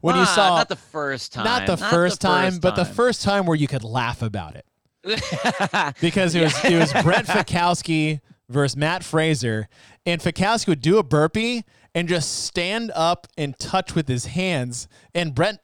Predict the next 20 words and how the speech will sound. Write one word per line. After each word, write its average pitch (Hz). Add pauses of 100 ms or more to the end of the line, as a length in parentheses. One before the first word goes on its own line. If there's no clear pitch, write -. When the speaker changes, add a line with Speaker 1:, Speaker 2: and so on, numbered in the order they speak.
Speaker 1:
uh, 143
Matt 170
Fraser 175
would 131
do 151
a 139
burpee 151
and 143
do, 139
like, 127
a 139
max 143
vertical 131
and 120
try 135
to 117
hit -
the -
strap. -
<laughs> -